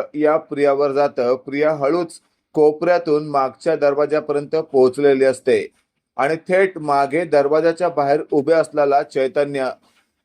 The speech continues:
लगेचच आता प्रियाने दार उघडल्यावर समोर उभा राहून हसत असतो, म्हणत असतो, "काय हो मॅडम, हाच दरवाजा बरा निवडला तुम्ही पळण्यासाठी."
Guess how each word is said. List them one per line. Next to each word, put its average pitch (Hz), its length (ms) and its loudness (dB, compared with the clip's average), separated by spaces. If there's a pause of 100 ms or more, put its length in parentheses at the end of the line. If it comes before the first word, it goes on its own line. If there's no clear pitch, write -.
(180)
लगेचच 151 600 -2
आता 147 280 0
प्रियाने 147 600 -2
दार 135 360 0
उघडल्यावर 139 580 0
समोर 139 400 -2
उभा 143 220 2
राहून 139 220 -2
हसत 127 300 -6
असतो, 131 460 -2 (440)
म्हणत 151 180 -2
असतो, 156 340 2
"काय 156 300 2
हो 180 120 2
मॅडम, 175 400 0 (680)
हाच 160 300 -2
दरवाजा 175 560 0
बरा 165 280 2
निवडला 180 460 0
तुम्ही 160 320 -6
पळण्यासाठी." 143 960 -2